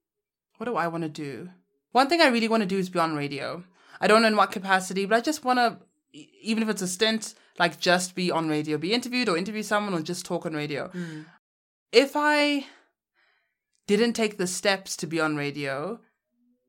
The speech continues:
Speaker 1: and I know what the steps are, or I know I have to take steps, that's where the pain comes from, is wanting something I'm simply not willing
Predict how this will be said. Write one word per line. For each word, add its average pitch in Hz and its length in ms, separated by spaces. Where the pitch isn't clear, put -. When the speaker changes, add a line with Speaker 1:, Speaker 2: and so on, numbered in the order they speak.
Speaker 1:
and 208 120
I 190 80
know 180 200
what 190 160
the 190 80
steps 180 360
are, 185 180
or 170 100
I 165 40
know 165 140
I 175 80
have 180 220
to 185 80
take 180 220
steps, 147 420
that's 208 340
where 208 80
the 202 80
pain 185 260
comes 185 300
from, 147 160
is 147 100
wanting 180 380
something 175 380
I'm 165 160
simply 175 360
not 160 240
willing 165 560